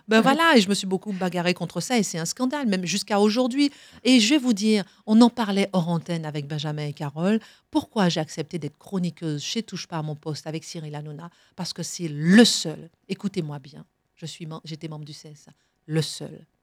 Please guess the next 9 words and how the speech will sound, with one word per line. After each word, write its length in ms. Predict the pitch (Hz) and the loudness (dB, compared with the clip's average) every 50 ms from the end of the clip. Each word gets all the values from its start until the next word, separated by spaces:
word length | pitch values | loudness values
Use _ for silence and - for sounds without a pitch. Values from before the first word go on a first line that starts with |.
| _ _ _ _ _ _ | _ _ _ _ _ _
à 100 | 185 175 | -8 -8
militer 720 | 160 160 175 214 285 294 240 240 214 - - 165 151 151 _ _ _ _ _ _ | -4 2 6 6 6 6 6 2 -2 -4 -8 -12 -12 -12 _ _ _ _ _ _
pour 160 | 190 180 170 | 0 0 2
la 160 | 160 156 151 139 135 139 147 185 | 2 0 -4 -8 -12 -8 4 6
visibilité 840 | 302 320 311 - 269 226 233 214 196 190 - - - 156 147 151 _ _ _ _ | 8 8 8 6 0 -4 -2 -2 -4 -4 -6 -8 -10 -12 -12 -12 _ _ _ _
des 160 | 160 151 170 | -4 -2 -2
personnes 520 | 170 - 160 147 - - - 143 143 147 147 _ - | -2 -2 -8 -10 -10 -10 -10 -10 -10 -10 -14 _ -10
en 60 | 156 | -8
situation 600 | 143 - - 147 - - 135 - - - 143 139 | -8 -8 -10 -10 -10 -10 -10 -10 -10 -12 -14 -16